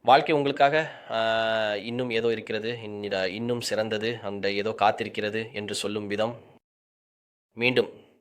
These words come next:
தொடங்கும் சக்தி. புதிய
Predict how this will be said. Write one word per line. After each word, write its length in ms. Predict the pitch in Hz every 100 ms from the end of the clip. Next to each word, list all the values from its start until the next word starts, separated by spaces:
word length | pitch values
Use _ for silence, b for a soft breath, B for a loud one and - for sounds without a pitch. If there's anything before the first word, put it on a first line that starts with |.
| -
தொடங்கும் 420 | 113 123 123 120
சக்தி. 420 | - 110 - 92 - _ b _ _ _ _ _ _ _ _ _ _ _ _ _ _ -
புதிய 360 | 107 92 -